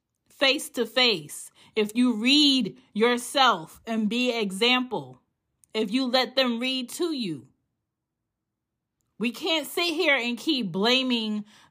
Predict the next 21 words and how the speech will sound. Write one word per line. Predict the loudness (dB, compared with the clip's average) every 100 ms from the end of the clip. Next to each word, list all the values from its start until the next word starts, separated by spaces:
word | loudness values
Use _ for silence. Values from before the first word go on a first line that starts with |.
| -16
the, | -4 0 2 0
the | 0 -2
school | -4 -8 -4 -2 0 0
system | 0 0 0 -2 -6 -6 -10 -14 -4
or | 0 2
the | 0
teachers | 0 0 0 0 0 0 0
not | 2 2 2 -2
doing | 0 0 0 0
their | 2 0 0
job | 2 6 4 2
adequately | 2 2 0 -4 -4 -2 -2
enough, | 0 0 -2 -6 _ -16 -6
because | -4 -2 2
they're | 2 2
doing | 2 0 0 -2
the | -4
best | -2 0 0 -2
that | -10 -6
they | -6 -6
can, | -6 -6 -6